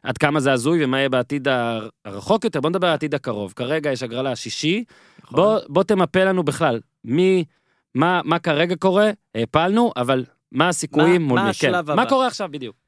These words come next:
Speaker 2: אנחנו עד יום שלישי לא נדע כיוון.
Speaker 1: איי, איי, איי. בסדר, יש לכם יומיים להאזין
Speaker 2: אה,
Speaker 1: לזה,
Speaker 2: יומיים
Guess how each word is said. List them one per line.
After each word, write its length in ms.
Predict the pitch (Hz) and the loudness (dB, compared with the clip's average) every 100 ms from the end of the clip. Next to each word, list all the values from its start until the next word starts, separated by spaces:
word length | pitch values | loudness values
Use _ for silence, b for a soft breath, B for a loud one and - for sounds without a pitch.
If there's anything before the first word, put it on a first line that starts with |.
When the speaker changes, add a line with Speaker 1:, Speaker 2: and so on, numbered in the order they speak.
| _ _ _ _ - | _ _ _ _ -8
Speaker 2:
אנחנו 320 | 156 226 233 | -4 -4 -2
עד 120 | 208 | -4
יום 160 | 208 208 | -2 -6
שלישי 380 | - 156 - 220 | -6 -8 -6 -6
לא 140 | 170 | -4
נדע 240 | 165 135 123 | -6 -6 -10
כיוון. 360 | - 107 101 101 - | -10 -16 -18 -20 -14
Speaker 1:
איי, 260 | 135 95 | -12 -10
איי, 180 | 90 95 | -10 -10
איי. 100 | 95 - | -12 -8
בסדר, 120 | 147 | -6
יש 80 | 131 | -4
לכם 160 | 147 | -4
יומיים 260 | 127 123 127 | -2 -2 -2
להאזין 280 | 120 107 - | -2 -4 -2
Speaker 2:
אה, 80 | - | -2
Speaker 1:
לזה, 100 | 156 | -2
Speaker 2:
יומיים 300 | 139 160 208 | -2 -2 -2